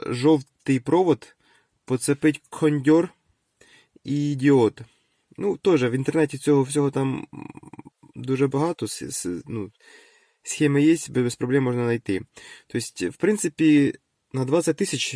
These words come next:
ну, я на десять не чіпляв, сразу вчепив на, на двадцять. На двадцять воно робило.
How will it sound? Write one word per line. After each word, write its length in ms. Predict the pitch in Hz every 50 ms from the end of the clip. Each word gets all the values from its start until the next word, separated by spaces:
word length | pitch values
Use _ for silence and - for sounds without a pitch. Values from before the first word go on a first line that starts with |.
| 120
ну, 120 | - 185 202
я 120 | 185 180
на 400 | 175 175 156 160 160 151 156 165
десять 220 | 156 175 170 170 165
не 60 | 156
чіпляв, 300 | - - - 202 185 -
сразу 200 | - 170 151 147
вчепив 260 | 139 - - 147 151
на, 80 | 151 143
на 120 | 143 143
двадцять. 280 | 127 113 110 107 - 127
На 200 | 123 127 139 131
двадцять 280 | 139 175 180 175 147
воно 180 | 135 139 139 131
робило. 380 | 127 113 104 101 95 92 -